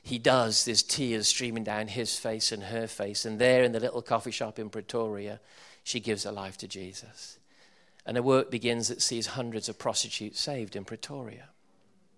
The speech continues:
Uh, I love those stories, don't you?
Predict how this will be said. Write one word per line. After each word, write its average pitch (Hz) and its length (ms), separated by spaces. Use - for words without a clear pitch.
Uh, 117 460
I 117 120
love 127 200
those 120 200
stories, 95 420
don't 120 160
you? 127 160